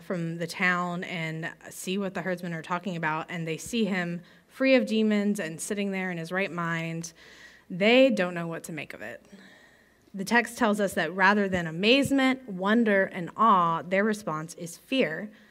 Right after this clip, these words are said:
And I think their fear comes from a lack of understanding.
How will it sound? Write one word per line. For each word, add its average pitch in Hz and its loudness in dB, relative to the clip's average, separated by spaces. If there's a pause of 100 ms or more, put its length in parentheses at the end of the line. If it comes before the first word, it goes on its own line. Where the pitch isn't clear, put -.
(2000)
And 226 4
I 233 8
think 339 2
their 440 6
fear 269 4
comes 214 0
from 196 -2
a 170 -2
lack 156 -2
of 160 -8
understanding. 185 -2